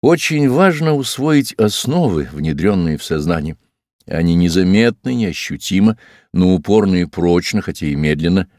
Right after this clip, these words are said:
преображают мышление. Именно благодаря им происходит трансмутация человеческой сущности. Но их надо внедрить и утвердить так, чтобы ничто уже не могло их поколебать.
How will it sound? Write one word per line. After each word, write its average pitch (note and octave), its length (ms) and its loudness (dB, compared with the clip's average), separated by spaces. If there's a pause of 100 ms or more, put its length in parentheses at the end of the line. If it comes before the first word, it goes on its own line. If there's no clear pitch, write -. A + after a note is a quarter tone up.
преображают G2+ 720 2
мышление. D2+ 440 -6 (800)
Именно G2+ 500 4
благодаря G2 580 2
им G2+ 400 2
происходит E2 680 -6
трансмутация E2+ 920 -4 (260)
человеческой D#2 540 -4
сущности. - 560 -8 (540)
Но F#2 220 2
их B2 320 2
надо B2 320 4
внедрить B2 640 -2 (320)
и A#2+ 60 -2
утвердить B2 720 0
так, G#2+ 180 -2
чтобы G2 280 -2 (320)
ничто F#2+ 320 0
уже F#2 180 2
не F#2+ 80 4
могло F#2+ 260 2
их F#2+ 160 -2
поколебать. F2+ 600 -6